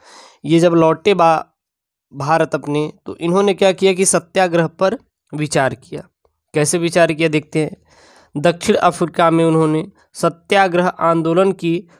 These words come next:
शुरुआत की थी। तो सबसे पहले अगर देखें तो किधर की थी,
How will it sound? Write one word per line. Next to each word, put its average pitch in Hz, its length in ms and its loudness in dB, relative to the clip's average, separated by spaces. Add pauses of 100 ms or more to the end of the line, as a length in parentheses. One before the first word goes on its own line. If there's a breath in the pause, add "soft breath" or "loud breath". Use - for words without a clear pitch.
(100)
शुरुआत 165 580 0
की 180 120 -14
थी। - 200 -16
तो 156 260 -10
सबसे 160 300 -6
पहले 170 240 0
अगर 170 160 2
देखें 160 260 -2
तो 160 120 -8
किधर 160 320 0
की 160 140 0
थी, 196 340 -2